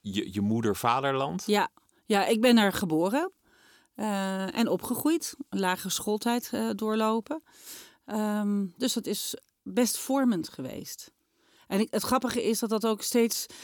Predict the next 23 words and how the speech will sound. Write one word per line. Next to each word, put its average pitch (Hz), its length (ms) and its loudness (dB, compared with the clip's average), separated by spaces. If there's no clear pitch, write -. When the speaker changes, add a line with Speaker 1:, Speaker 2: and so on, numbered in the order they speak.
Speaker 2:
later 226 400 4
in 214 80 6
mijn 202 120 4
leven 208 200 2
steeds - 260 -2
terugkomt. - 680 -4
Dat 170 140 -4
het, 175 240 -6
eh, 175 140 0
dat 180 120 -6
ik 175 100 -4
merk 180 320 0
hoe, 190 440 0
hoe 196 280 0
vormend 190 560 4
zo'n 180 580 0
ander 202 420 6
land. 190 200 4
Ik 190 100 0
heb, 202 160 2
eh, 151 100 0
Nederlandse 190 520 4
ouders, 175 440 -2